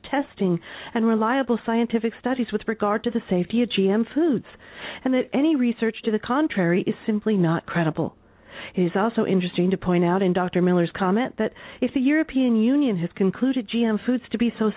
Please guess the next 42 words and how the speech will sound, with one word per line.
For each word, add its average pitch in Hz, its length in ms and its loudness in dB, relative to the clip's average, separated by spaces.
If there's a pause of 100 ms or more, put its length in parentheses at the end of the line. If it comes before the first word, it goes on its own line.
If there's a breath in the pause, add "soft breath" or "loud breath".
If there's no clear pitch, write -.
safe, 294 240 0 (600 loud breath)
why 233 260 2
are 302 120 2
they 240 160 0 (160)
so 277 200 4
opposed 262 480 0
to 214 60 0
having 208 420 0
it 247 80 2
in 254 100 2
their 262 160 2
countries? 302 480 -2 (680 loud breath)
Something 208 300 0
doesn't 175 260 0
add 170 180 2
up 262 180 -2
there, 175 160 0
does 254 220 -2
it? - 160 -6 (840 soft breath)
Keep 247 180 0
in 254 120 4
mind 262 320 4
that 190 100 0
Doctor 202 320 0
Miller 240 300 4
was 175 160 0
a 165 60 2
very 185 300 2
high-ranking 240 600 2
official 226 400 0
in 175 140 4
the 180 140 4
F 214 180 0
D 214 160 2
A 208 320 0 (320 loud breath)
and 220 140 2
was 214 180 4
in 208 160 2
charge 254 460 0
of 180 100 0 (100)
forming 208 300 2
policy 226 640 0